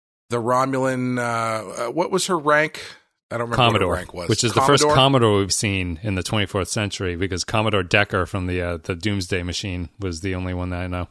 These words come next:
Speaker 1: Oh. So you get your Romulan Commodore, and then they got this other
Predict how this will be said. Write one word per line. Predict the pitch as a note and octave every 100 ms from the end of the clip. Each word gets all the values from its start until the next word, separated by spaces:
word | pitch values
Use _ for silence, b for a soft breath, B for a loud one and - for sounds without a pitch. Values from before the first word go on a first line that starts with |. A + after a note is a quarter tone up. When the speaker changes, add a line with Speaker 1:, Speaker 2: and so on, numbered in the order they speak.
| -
Speaker 1:
Oh. | D3 A#3+ E2 - _ _ _ _ _ _ _ _ _ -
So | -
you | E3+ E3
get | F#3 F3+
your | D3
Romulan | D#3 E3 E3+ F3 B2+
Commodore, | E3 D#3+ D#3+ B2+ A#2+
and | A#2 B2+
then | C#3+
they |
got | C#3+ C#3
this | C3+ -
other | A3+ F#3+ -